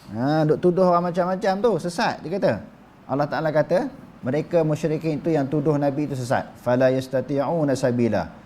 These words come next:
Mereka tak mampu menjumpai jalan yang lurus, jalan yang benar. Maknanya mereka tidak mendapat petunjuk.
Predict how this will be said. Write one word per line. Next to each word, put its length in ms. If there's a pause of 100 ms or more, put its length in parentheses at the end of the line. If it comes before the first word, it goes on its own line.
(260)
Mereka 720
tak 160
mampu 400
menjumpai 640
jalan 260
yang 160
lurus, 600 (720)
jalan 260
yang 160
benar. 320 (3500)
Maknanya 320
mereka 320
tidak 320
mendapat 400
petunjuk. 400